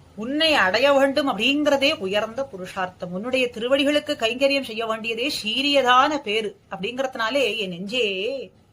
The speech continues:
எனக்கு பகவத் அனுபவத்திலே ஆசை இருப்பதை காட்டிலும்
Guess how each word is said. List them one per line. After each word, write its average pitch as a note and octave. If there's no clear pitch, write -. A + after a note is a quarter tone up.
எனக்கு A#3+
பகவத் A#3+
அனுபவத்திலே B3
ஆசை C#4
இருப்பதை C4
காட்டிலும் C4+